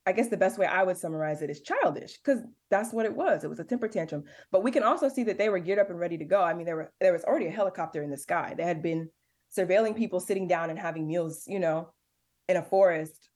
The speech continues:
for, uh, you know, I don't know how long. It's, it's, it's, uh, it's kind of ridiculous. Uh,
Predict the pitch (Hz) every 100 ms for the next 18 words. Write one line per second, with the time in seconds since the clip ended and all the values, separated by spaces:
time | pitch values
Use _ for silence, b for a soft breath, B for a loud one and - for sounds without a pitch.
0 | - 170 151 143 - 143 - - 147 190
1 | 175 165 180 156 180 170 160 156 170 185
2 | - 185 - - - 214 - 220 202 170
3 | - 185 277 453 196 156 220 285 190 -
4 | - - - 180 156